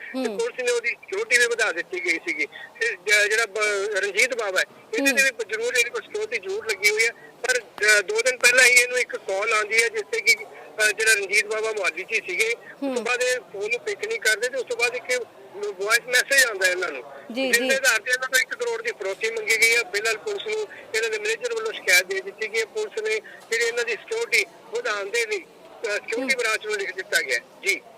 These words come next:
Speaker 2: ਜੀ, ਤਾਂ ਕਿਉਂਕਿ, ਅ, ਰਣਜੀਤ ਬਾਵਾ ਦੇ ਵੱਲੋਂ ਆਪਣੀ ਸ਼ਿਕਾਇਤ ਦੇ ਵਿੱਚ ਇਹ ਵੀ ਕਿਹਾ ਗਿਆ ਕਿ ਲਗਾਤਾਰ ਉਹਨਾਂ ਨੂੰ ਧਮਕੀਆਂ ਦਿੱਤੀਆਂ ਜਾ ਰਹੀਆਂ ਨੇ, ਵਾਰ-ਵਾਰ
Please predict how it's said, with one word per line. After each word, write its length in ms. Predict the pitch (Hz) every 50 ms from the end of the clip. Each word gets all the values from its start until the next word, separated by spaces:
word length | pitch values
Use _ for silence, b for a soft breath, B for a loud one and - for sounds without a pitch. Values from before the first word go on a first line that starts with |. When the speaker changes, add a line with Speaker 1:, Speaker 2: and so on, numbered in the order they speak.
| - - -
Speaker 2:
ਜੀ, 120 | 220 262
ਤਾਂ 140 | 262 277 277
ਕਿਉਂਕਿ, 540 | 269 - - 294 294 294 - 320 339 359 349
ਅ, 200 | - - 262 254
ਰਣਜੀਤ 340 | 247 262 254 240 269 277 262
ਬਾਵਾ 300 | 240 240 277 269 277 277
ਦੇ 80 | 277
ਵੱਲੋਂ 160 | 277 285 302 302
ਆਪਣੀ 200 | 285 277 277 262
ਸ਼ਿਕਾਇਤ 320 | - - 262 247 240 240
ਦੇ 60 | 269
ਵਿੱਚ 160 | 277 294 -
ਇਹ 100 | 277 254
ਵੀ 120 | 240 277 302
ਕਿਹਾ 320 | 285 294 269 254 262 262
ਗਿਆ 200 | 262 240 269 269
ਕਿ 140 | 269 277 339
ਲਗਾਤਾਰ 520 | 302 277 262 233 277 311 302 359 359 339
ਉਹਨਾਂ 180 | 311 311 311 311
ਨੂੰ 120 | 311 320
ਧਮਕੀਆਂ 420 | 285 - 294 277 254 - 247 247 240
ਦਿੱਤੀਆਂ 340 | 226 233 226 - 247 254 247
ਜਾ 200 | 220 226 220 214
ਰਹੀਆਂ 160 | 214 220 220
ਨੇ, 80 | 240
ਵਾਰ-ਵਾਰ 420 | 226 233 233 233 247 247 285 294